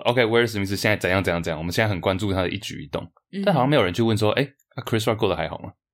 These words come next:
Speaker 1: 就没有人去问说他的感受，或者他被欺负之后的心境，
Speaker 2: 嗯哼。
Speaker 1: 或者他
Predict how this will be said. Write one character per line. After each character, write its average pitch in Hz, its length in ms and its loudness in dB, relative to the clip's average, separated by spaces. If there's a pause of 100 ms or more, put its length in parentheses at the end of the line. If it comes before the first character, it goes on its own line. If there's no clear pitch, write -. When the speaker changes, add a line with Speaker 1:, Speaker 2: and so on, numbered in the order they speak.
(400)
Speaker 1:
就 180 80 0
没 170 80 4
有 123 60 6
人 113 80 2
去 123 60 0
问 135 140 4
说 117 120 2
他 120 120 2
的 92 340 2
感 85 200 -2
受， 92 260 -2
或 104 120 0
者 104 60 0
他 104 80 0
被 104 140 2
欺 - 220 -6
负 92 160 -6
之 92 180 -8
后 87 180 -2
的 - 340 -10 (400)
心 110 320 2
境， 107 260 0 (240)
Speaker 2:
嗯 202 160 -4
哼。 175 280 -8
Speaker 1:
或 214 120 -2
者 214 40 2
他 214 140 2